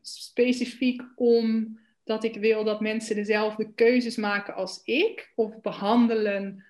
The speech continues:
zoals ik handel. Het gaat maar om dat mensen keuzes maken vanuit hun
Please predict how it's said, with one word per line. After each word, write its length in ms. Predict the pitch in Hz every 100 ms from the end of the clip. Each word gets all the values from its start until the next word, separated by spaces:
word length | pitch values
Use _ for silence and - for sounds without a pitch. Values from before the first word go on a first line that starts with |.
| _
zoals 560 | - 196 190 190 - _
ik 200 | 240 240
handel. 800 | 240 269 294 302 339 415 440 _ _
Het 180 | 214 214
gaat 260 | 240 233
maar 280 | 233 226 220
om 120 | 226
dat 140 | 220 220
mensen 340 | 214 214 -
keuzes 380 | - 233 247 233
maken 400 | 214 202 208 208
vanuit 440 | 208 202 196 202
hun 280 | 220 190 190